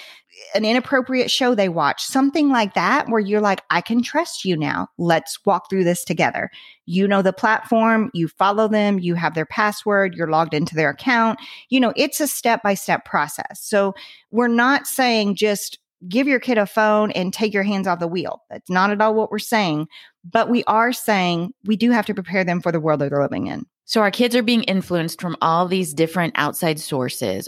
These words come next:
Speaker 2: What do we do? What are some things that we can practically set up in our home to help our kids?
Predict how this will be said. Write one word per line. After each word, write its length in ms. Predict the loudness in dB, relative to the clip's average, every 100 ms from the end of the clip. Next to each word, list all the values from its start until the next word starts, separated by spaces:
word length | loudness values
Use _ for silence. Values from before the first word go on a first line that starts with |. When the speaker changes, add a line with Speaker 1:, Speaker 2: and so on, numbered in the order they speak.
| -10
Speaker 2:
What 300 | -4 2 2
do 100 | 4
we 120 | 2
do? 200 | 2 -2 -2 -2
What 220 | 0 2
are 60 | 2
some 220 | 2 0
things 420 | 0 0 2 2
that 160 | 0 0
we 100 | -2
can 200 | -2 -4
practically 640 | 0 -2 0 -2 0 0
set 220 | 2 2
up 160 | 2 0
in 80 | 0
our 100 | 0
home 440 | 2 2 4 2
to 140 | 0 -2
help 240 | 0 -2
our 60 | -4
kids? 480 | -6 -6 -8 -10